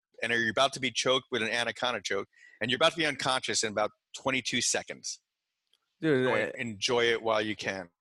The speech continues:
Speaker 2: and all this is possible, uh, obviously, because of your skill set, but I don't know if you're from the, uh,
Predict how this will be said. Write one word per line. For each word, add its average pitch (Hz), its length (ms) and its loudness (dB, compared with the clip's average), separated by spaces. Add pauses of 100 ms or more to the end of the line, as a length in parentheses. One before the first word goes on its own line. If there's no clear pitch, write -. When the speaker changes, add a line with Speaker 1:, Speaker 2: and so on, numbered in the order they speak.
(120)
Speaker 2:
and 160 100 0
all 202 140 4
this 175 200 0
is 135 120 -4
possible, 151 420 4
uh, 120 380 6
obviously, 135 420 2
because 120 320 -2
of 113 40 -4
your 107 100 -2
skill 151 280 0
set, 113 280 0
but 117 200 2 (380)
I 147 60 2
don't 180 120 4
know 175 140 6
if 160 140 0
you're 147 160 4
from 139 340 0
the, 123 240 2
uh, 107 320 2